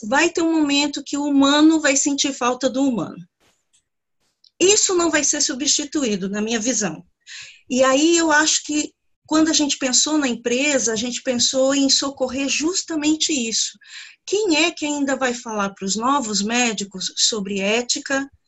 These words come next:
sobre, é, é, excelência, o que é realmente ser médico? Como, agora, que precisa estar atento às mudanças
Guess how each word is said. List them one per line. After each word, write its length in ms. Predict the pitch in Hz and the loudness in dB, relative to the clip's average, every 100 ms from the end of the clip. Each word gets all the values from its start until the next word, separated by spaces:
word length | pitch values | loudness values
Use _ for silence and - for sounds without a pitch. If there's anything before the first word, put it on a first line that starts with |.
| - - - | -20 -18 -2
sobre, 920 | - 262 247 196 220 220 214 202 196 - _ - - | 0 4 4 2 -2 -2 -2 -2 -6 -18 _ -12 -8
é, 640 | 208 208 202 202 196 196 196 196 _ - | -4 -4 -2 -2 -2 -2 -4 -6 _ -10
é, 580 | 202 196 190 190 190 180 | -6 -4 -4 -4 -6 -4
excelência, 1080 | 254 247 226 220 233 247 269 - 277 247 247 - | 0 2 2 2 2 2 2 2 0 0 -4 -10
o 80 | 220 | -14
que 200 | - 262 | -4 2
é 100 | 269 | 2
realmente 520 | 269 247 240 233 220 | 2 -2 -4 -4 -2
ser 220 | - 214 202 | 0 0 -2
médico? 480 | 208 226 226 226 | 0 -2 -2 -8
Como, 200 | - 226 - | -8 -8 -4
agora, 420 | 208 190 170 - - - - _ _ _ | -4 -2 -4 -6 -16 -20 -20 _ _ _
que 140 | - 240 | -4 -2
precisa 680 | 254 233 - 285 320 320 | 0 0 0 2 0 0
estar 240 | 294 233 220 | -2 -2 -2
atento 420 | 220 214 208 208 | -4 -4 -4 -4
às 120 | 190 | -4
mudanças 800 | 202 180 226 240 208 - 170 | -4 -4 -4 -2 -2 -2 -4